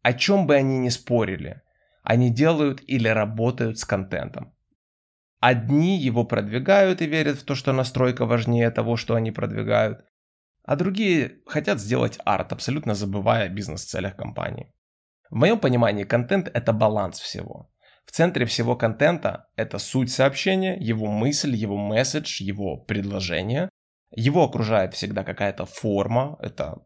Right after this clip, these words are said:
видео, это аудио, это текст или какой-то слайд в презентации, а потом дистрибуция. Мы размещаем это в какой-то канал, в YouTube, в TikTok, в LinkedIn, в Facebook, в Telegram-канал и так далее.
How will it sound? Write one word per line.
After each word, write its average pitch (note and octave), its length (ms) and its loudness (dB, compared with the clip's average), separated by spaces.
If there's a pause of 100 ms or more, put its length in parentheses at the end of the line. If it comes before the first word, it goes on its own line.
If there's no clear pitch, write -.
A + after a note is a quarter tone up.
видео, A2+ 580 0
это - 260 -8
аудио, G#2+ 540 2
это E2+ 220 -10
текст A2+ 480 -2
или F2 100 -6
какой-то - 360 -10
слайд A#2+ 340 2
в - 60 -18
презентации, G2 720 -4 (300)
а - 120 2
потом F3+ 300 2
дистрибуция. - 920 -4 (160)
Мы B2 100 2
размещаем G2 560 -2
это - 160 -10
в - 60 -20
какой-то - 340 -8
канал, E3 540 2 (160)
в - 60 -10
YouTube, F#3+ 420 0
в - 100 -16
TikTok, - 540 -2
в G2+ 60 -10
LinkedIn, G#2 560 -2
в - 100 -10
Facebook, A2+ 640 -4
в - 100 -16
Telegram-канал A2 920 2
и D#2+ 120 -8
так G#2 160 -4
далее. - 380 -6